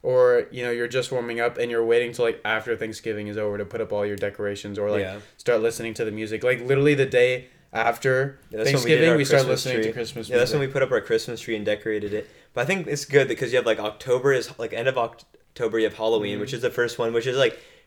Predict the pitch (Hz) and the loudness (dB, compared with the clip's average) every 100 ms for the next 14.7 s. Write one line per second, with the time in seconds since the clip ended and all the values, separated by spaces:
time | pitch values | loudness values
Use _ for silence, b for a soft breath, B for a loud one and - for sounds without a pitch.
0 | - 151 151 147 - - 156 151 143 131 | -4 -2 -2 -4 -12 -6 -2 -2 -2 0
1 | 123 123 117 113 113 113 123 135 147 131 | 0 0 0 2 0 -2 -4 -2 0 2
2 | 113 101 113 117 113 113 113 135 139 135 | 0 -2 -6 -4 0 2 2 0 -2 -2
3 | 127 127 113 - 104 107 110 107 104 113 | 0 0 -2 -4 -4 -2 -4 -4 -6 -8
4 | 104 113 113 120 - B B B - 127 | -2 2 2 2 -6 B B B -2 2
5 | 131 110 B B B 139 147 143 143 143 | 2 0 B B B 2 2 2 0 0
6 | 135 123 110 107 113 - - - 127 131 | -2 -4 -2 -2 -2 -6 -14 -6 -2 -2
7 | 98 - 107 104 - 104 104 - B B | -2 -4 -6 -6 -4 -2 -2 -4 B B
8 | 117 113 127 139 147 151 143 139 139 135 | 2 2 2 2 4 4 2 -2 -4 -6
9 | - 123 120 120 120 117 107 - 120 117 | -2 0 2 4 4 4 0 -2 -6 0
10 | 117 117 113 117 113 113 110 - 113 113 | 0 0 -2 0 0 -2 -2 0 0 0
11 | - b b b 120 110 104 b b b | -6 b b b -4 -4 -6 b b b
12 | b b _ 143 135 143 135 117 107 - | b b _ 0 0 0 -4 -2 -2 -2
13 | 120 113 - 123 113 110 113 101 - 110 | 0 0 0 0 4 4 0 -10 -8 -6
14 | 117 117 113 117 107 117 113 | 0 0 0 -6 0 0 0